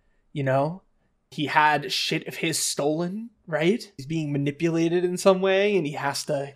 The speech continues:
to get out of it. So it's very similar to that arc, no? Got a similar setup, at least. I, I think it's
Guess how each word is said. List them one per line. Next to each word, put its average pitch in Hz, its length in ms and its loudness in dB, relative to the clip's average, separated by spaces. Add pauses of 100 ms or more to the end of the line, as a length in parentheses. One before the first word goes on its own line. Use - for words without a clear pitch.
to 151 100 -4
get 156 180 4
out 196 220 8
of 208 80 2
it. 156 160 -2
So 156 240 2 (260)
it's 139 140 -6
very 202 580 10
similar 359 560 10
to 202 100 8
that 151 220 2
arc, 123 360 -6
no? 151 520 4 (340)
Got 151 140 -4
a 147 40 -4
similar 185 400 6
setup, 269 420 6
at 226 140 2
least. 240 500 -6
I, 208 100 -2
I 196 40 0
think 190 100 -8
it's - 140 -4